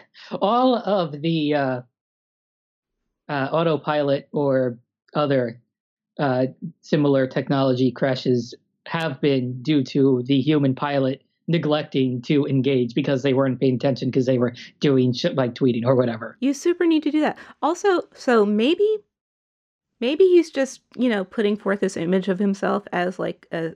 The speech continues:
Speaker 2: a s-, a, an island <laughs> unto himself. But, like, you're a fucking billionaire. Hire a fucking driver if you <laughs> wanna, if you wanna
Speaker 1: Right.
Speaker 2: tweet. So maybe he did.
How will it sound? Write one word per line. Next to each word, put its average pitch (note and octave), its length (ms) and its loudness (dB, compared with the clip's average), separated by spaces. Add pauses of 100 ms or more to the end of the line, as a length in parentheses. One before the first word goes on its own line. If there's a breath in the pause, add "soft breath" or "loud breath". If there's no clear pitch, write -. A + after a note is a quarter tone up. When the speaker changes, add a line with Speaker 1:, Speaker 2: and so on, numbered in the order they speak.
Speaker 2:
a D#3+ 300 -4
s-, - 320 -20
a, D#3 380 -6 (200)
an F#3+ 100 -2
island E3+ 400 0
<laughs> F3+ 60 4
unto G#3 200 4
himself. A3 640 4 (480 loud breath)
But, G#3+ 180 4
like, F#3+ 500 2 (340)
you're A3+ 160 -2
a - 40 -12
fucking B3 380 -2
billionaire. G#3 440 4
Hire C#4 360 -2
a A#3 60 -2
fucking G3+ 360 -4
driver F3 640 -2 (340)
if A#3 160 0
you A#3+ 140 6
<laughs> A#3 100 -4
wanna, D4+ 220 4 (300 loud breath)
if B3 120 4
you B3 100 4
wanna C#4+ 180 4
Speaker 1:
Right. C3 100 2
Speaker 2:
tweet. C4 260 -2 (140 loud breath)
So C#4 220 2
maybe D#4 240 6
he F4+ 160 6
did. - 340 -2